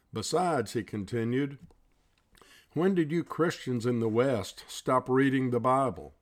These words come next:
Our stories have already been told. God has already told us all what we need to know about persecution and suffering."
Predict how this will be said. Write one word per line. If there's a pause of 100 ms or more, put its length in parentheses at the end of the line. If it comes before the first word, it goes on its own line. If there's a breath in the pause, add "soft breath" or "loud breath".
(480 soft breath)
Our
stories
have
already
been
told. (720 soft breath)
God
has
already
told
us
all
what
we
need
to
know
about
persecution
and
suffering."